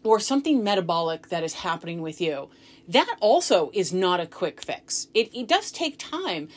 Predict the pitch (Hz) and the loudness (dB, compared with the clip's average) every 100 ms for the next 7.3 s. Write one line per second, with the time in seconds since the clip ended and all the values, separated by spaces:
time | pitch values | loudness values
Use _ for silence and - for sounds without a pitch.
0 | - - 254 233 226 285 311 285 180 175 | -10 0 2 2 0 0 0 0 0 -2
1 | 170 190 277 349 - _ _ _ 233 190 | 0 0 -2 -6 -10 _ _ _ 2 2
2 | 156 247 370 _ _ _ _ 226 196 175 | 2 -2 -4 _ _ _ _ -18 -6 2
3 | 302 - 277 226 208 214 247 247 233 170 | 2 4 0 0 -2 -2 -4 -4 -2 -2
4 | 123 139 285 - - 214 220 220 381 285 | -4 -6 -10 -10 -8 -6 -6 2 4 6
5 | 190 247 - _ _ - 339 294 302 294 | 4 2 -8 _ _ -2 0 2 2 4
6 | 277 180 214 233 226 190 165 170 160 123 | 2 2 2 4 2 -2 -4 -4 -4 -6
7 | 104 - - | -12 -14 -14